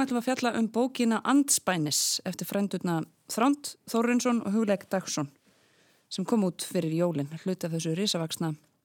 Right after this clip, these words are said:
jólabókaflóði. Það umfangsmesta hingað til, skilst mér, á sérfræðingum,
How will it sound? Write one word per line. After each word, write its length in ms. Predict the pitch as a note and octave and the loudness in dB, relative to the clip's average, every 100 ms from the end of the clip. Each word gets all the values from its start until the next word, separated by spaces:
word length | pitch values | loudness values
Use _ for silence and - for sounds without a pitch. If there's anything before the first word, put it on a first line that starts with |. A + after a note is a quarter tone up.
| _ _ _ _ - - - | _ _ _ _ -14 -14 -6
jólabókaflóði. 680 | G#3+ G#3 A3+ F3+ E3 A3 E4 - _ _ _ _ _ _ | 2 2 2 0 2 0 0 -6 _ _ _ _ _ _
Það 140 | - | 0
umfangsmesta 640 | A#3 A#3 G#3+ A3+ A3+ A3+ G#3+ | 2 2 2 0 2 2 2
hingað 340 | G#3+ A#3 A3+ | 2 0 0
til, 140 | A#3+ B3 - | 0 0 -2
skilst 360 | - - A#3 - | -4 -2 0 0
mér, 140 | A#3+ A#3 | 0 0
á 240 | A3 A3 - _ _ _ _ _ - | 0 0 -4 _ _ _ _ _ -2
sérfræðingum, 540 | A#3+ B3+ C#4 C#4+ C#4+ | 2 4 4 6 4